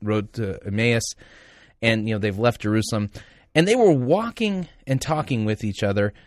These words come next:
about all these things that had happened. And while they were talking and discussing together, Jesus himself drew near and went with them.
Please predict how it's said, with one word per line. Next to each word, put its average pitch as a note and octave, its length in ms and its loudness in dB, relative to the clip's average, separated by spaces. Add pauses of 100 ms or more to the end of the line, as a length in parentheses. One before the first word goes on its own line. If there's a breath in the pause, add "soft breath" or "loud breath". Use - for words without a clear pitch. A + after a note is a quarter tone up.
(220 soft breath)
about B2+ 280 4
all F#3 220 0
these G3+ 280 -2
things D#3 220 0
that A#2+ 100 -2
had G2+ 120 -4
happened. G2 680 -4 (580)
And C3+ 160 2
while G#3 180 4
they D4+ 140 4
were G3 120 4
talking A2+ 460 4
and G2+ 80 -2
discussing G2 480 -4
together, A2 300 -2
Jesus F#3 440 -2
himself C3 440 0
drew D3+ 180 2
near C3+ 240 2
and G#2+ 140 0
went A2 160 -4
with G#2 180 -6
them. C2+ 200 -14